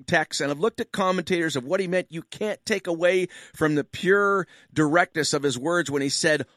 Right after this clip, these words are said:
to his disciples, he didn't say this to the masses, he said this to his disciples. In other words, he said this to the people that were serious about following him.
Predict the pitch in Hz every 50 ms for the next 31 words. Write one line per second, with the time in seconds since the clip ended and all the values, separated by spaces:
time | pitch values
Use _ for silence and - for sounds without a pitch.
0 | _ _ _ _ _ _ _ - - 139 156 202 202 233 269 - - 277 262 -
1 | - 104 85 - 113 117 131 185 226 247 - - 294 294 285 277 262 - - 208
2 | 170 156 151 139 123 107 - - - - - 143 143 - - 202 214 220 190 220
3 | 240 - - - 233 196 196 185 - 170 - - 196 185 156 - 110 104 - -
4 | - - - 170 196 202 208 208 208 202 190 - 185 170 - - - 240 247 220
5 | 254 233 - - 226 196 202 - - 220 220 220 - 233 220 196 160 180 - -
6 | 143 143 - - - - 262 285 302 302 294 285 269 - - 247 196 214 202 185
7 | - - 190 196 190 185 170 156 139 123 110 - 110 101